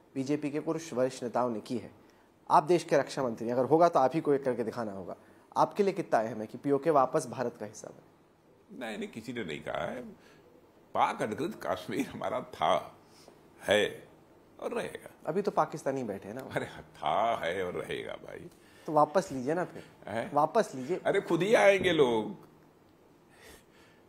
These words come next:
Speaker 2: खुद ही आएंगे लोग। आपने नहीं देखा, पाक ऑक्युपाइड कश्मीर में मांग हो रही है कि हमको भारत में मर्ज किया जाना चाहिए। और यह बात तो दो साल पहले आर्मी डे के अवसर पर आर्मी ऑफिशियल्स को एड्रेस करते हुए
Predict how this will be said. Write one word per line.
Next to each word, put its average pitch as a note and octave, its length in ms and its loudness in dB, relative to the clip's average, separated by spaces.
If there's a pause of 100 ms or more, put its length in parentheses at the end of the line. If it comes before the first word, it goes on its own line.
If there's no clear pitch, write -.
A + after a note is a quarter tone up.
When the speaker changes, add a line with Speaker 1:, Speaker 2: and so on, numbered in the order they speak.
(260)
Speaker 2:
खुद C#3 160 0
ही D4 120 0
आएंगे G2+ 320 2
लोग। E2 380 -6
आपने F2+ 200 -2
नहीं F#2+ 200 -4
देखा, - 340 -8 (920)
पाक F2+ 200 2
ऑक्युपाइड F2+ 400 0
कश्मीर F2+ 300 -2
में F#2+ 100 -2
मांग E2+ 240 -2
हो F2+ 100 0
रही F2+ 80 2
है F2 60 -2
कि - 100 -12
हमको D#2 180 -8
भारत D2+ 260 -4
में D2 80 -8
मर्ज D#2+ 280 -2
किया - 120 -6
जाना E2 240 -12
चाहिए। - 240 -14 (760)
और F#2+ 80 2
यह G2+ 100 4
बात - 220 0
तो G#2 100 -4
दो G2 200 0
साल F2 200 2
पहले E2 420 -2 (1040)
आर्मी A2 360 4
डे A2 120 2
के - 120 -2
अवसर D#2 220 -4
पर - 300 -10 (600)
आर्मी F2 480 -2 (140)
ऑफिशियल्स G#2+ 460 -4
को - 120 -2
एड्रेस C#2+ 320 -4
करते - 260 -4
हुए C#2+ 200 -10